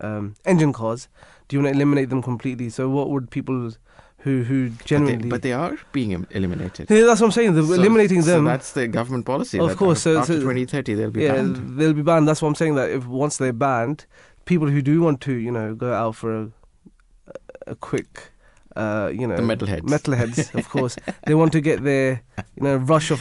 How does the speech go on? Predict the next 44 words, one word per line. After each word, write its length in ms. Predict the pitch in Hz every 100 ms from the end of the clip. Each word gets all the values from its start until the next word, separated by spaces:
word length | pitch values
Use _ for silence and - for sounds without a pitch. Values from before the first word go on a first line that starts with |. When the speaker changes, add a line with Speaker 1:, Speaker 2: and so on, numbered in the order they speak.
| 156
Speaker 1:
dopamine 540 | 147 143 127 113 120 -
Speaker 2:
Yeah. 220 | - -
Speaker 1:
by 220 | 123 123
driving, 680 | 123 135 135 127 127 123 120
Speaker 2:
I'm 100 | 143
Speaker 1:
uh, 40 | 170
Speaker 2:
sure 120 | 180 180
they'll 200 | 151 139
invent 360 | 127 127 120
the 140 | 95 113
electric 340 | 110 113 120 -
version 340 | 95 92 170
of 140 | 185 -
those 100 | 185
Speaker 1:
Oh, 80 | 214
they 120 | 240
Speaker 2:
for 60 | 233
Speaker 1:
have. 80 | 277
Speaker 2:
them. 80 | 196
Speaker 1:
They've, 200 | 208 170
they've, 240 | 190 185
they've 140 | 185 175
started 280 | 190 214 160
that 180 | 127 123
now. 140 | 127
So 340 | 127 139 139 117
a 40 |
lot 180 | 151 135
of 140 | 143 123
supercars, 920 | 123 - - 165 151 127 113 147 - _ -
Speaker 2:
Right. 280 | 113 101 87 - 123
Speaker 1:
they 180 | 147 143 135
have 140 | 160 160
gone 380 | 151 139 131 -
electric. 580 | - 143 127 - 107 - - - - -
The 120 | 165
thing 200 | 233 220
is, 140 | 180
a 100 | 165
lot 160 | 170 180
of 60 | 160
the 60 |
people 220 | 151 170 147
who, 640 | 147 143 139 131 113 123